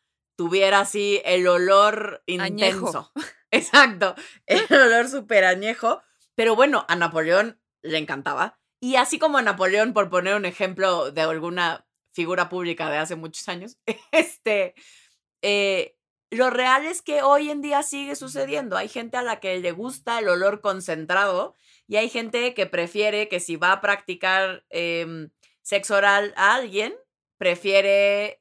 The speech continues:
Speaker 1: que esté recién bañadito o bañadita, ¿no? Lo que
Speaker 2: Ujú,
Speaker 1: sí es
Speaker 2: ujú.
Speaker 1: verdad es que a mí, y yo sí traigo campaña contra estos productos de higiene íntima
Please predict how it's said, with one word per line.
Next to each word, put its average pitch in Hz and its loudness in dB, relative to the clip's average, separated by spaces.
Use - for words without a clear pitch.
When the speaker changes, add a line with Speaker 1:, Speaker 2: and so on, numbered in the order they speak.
Speaker 1:
que 175 2
esté 185 2
recién 185 0
bañadito 170 -4
o 160 -2
bañadita, 196 -6
¿no? 226 -8
Lo 240 -2
que 254 -2
Speaker 2:
Ujú, - -4
Speaker 1:
sí 294 -6
es 302 -6
Speaker 2:
ujú. - -10
Speaker 1:
verdad 285 0
es 294 -4
que 277 0
a 208 -4
mí, 233 -8
y 208 -10
yo 233 -2
sí 240 -10
traigo 226 -2
campaña 202 -4
contra 160 -2
estos 180 -8
productos 170 -8
de 170 -6
higiene 165 -8
íntima 170 -8